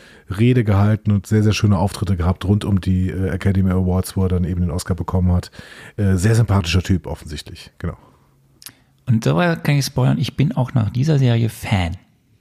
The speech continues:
Speaker 1: Ah ja, schön.
Speaker 2: Hat mir sehr großen Spaß gemacht. Wir kommen zur Besprechung von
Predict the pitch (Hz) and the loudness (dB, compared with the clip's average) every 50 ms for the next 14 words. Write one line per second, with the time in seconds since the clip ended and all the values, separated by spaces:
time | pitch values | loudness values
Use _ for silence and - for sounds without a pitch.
0 | _ _ - 196 214 - - 78 - _ _ _ - - 90 78 - _ _ _ | _ _ -2 0 0 0 0 -4 -10 _ _ _ -8 -8 -6 -8 -8 _ _ _
1 | _ _ _ _ _ _ _ _ _ _ _ _ _ _ _ _ _ _ _ _ | _ _ _ _ _ _ _ _ _ _ _ _ _ _ _ _ _ _ _ _
2 | _ _ _ _ _ _ - 143 - - 107 98 95 110 107 - - 107 90 110 | _ _ _ _ _ _ -16 -8 -4 -2 -2 0 0 0 -2 -2 -2 -6 -6 -6
3 | 104 - - - 80 78 - - - - 76 82 - - - _ - - - - | -8 -8 -10 -12 -12 -12 -12 -12 -12 -10 -10 -12 -12 -16 -20 _ -20 -20 -20 -20
4 | - - - - - - - - - - - - 139 196 220 214 214 - 196 208 | -20 -20 -20 -20 -20 -20 -20 -20 -18 -8 -4 0 2 2 2 2 2 2 4 4
5 | 214 214 202 - - 202 202 220 - 226 180 - - - 208 190 - 175 147 120 | 4 2 2 0 0 0 0 0 0 -2 -2 -2 -2 -2 -2 0 2 2 4 4
6 | 107 - - - - - 156 156 156 156 170 | 2 0 -2 -6 -4 -2 0 2 2 0 -2